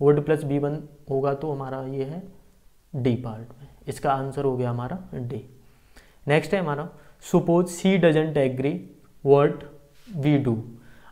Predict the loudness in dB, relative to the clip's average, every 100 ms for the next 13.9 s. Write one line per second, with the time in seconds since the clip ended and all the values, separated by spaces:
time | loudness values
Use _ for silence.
0 | 2 6 8 6 6 4 2 0 -6 -10
1 | -20 -2 4 4 6 8 8 8 2 2
2 | 0 -2 -2 -4 -4 -2 0 0 0 0
3 | 2 0 -2 -8 -10 -16 -20 -8 -6 4
4 | 6 6 6 4 4 4 4 4 -2 -4
5 | -4 -6 -4 -2 -2 -4 -8 -14 -20 -10
6 | -8 -4 -4 -2 -2 0 0 -2 -6 -14
7 | -8 -4 -2 0 -2 -2 -2 0 0 -2
8 | -4 -4 -4 -4 -6 -6 -6 -8 -10 -6
9 | -2 0 2 6 6 6 2 -2 -4 -4
10 | -2 -2 -2 -6 -10 -10 -6 2 2 2
11 | -2 -8 -8 -6 -4 0 0 0 -10 -10
12 | -4 4 6 6 2 -2 -2 -2 -4 -8
13 | -10 -12 -8 -8 -10 -12 -14 -14 -14